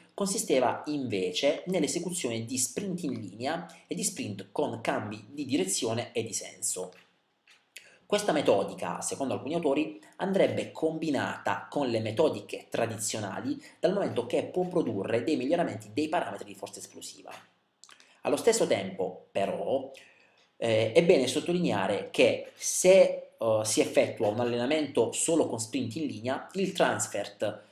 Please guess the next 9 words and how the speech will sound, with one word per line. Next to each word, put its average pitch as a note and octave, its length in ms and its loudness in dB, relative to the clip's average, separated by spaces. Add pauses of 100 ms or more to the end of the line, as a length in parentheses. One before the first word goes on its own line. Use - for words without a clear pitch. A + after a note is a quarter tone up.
(280)
eh, G2+ 180 2
sulle C3+ 260 2
prove A#2+ 160 4
a - 20 0
navetta B2 420 0
è B2+ 140 0
basso A2 760 -4
e D#3 160 0
viceversa. G2 840 -4